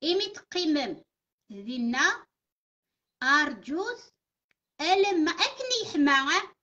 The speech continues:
يحمى كي دكسم سيت كاسروت ترمر في فيدوت.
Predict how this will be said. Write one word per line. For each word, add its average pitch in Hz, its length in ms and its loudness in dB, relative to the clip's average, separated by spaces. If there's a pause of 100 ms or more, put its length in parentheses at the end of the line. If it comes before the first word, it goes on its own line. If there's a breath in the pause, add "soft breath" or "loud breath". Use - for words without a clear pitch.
(240)
يحمى 285 640 0
كي 381 80 0
دكسم 262 320 -8
سيت - 280 -8
كاسروت 339 500 -4
ترمر 349 460 -2
في 233 120 -12
فيدوت. 226 440 -14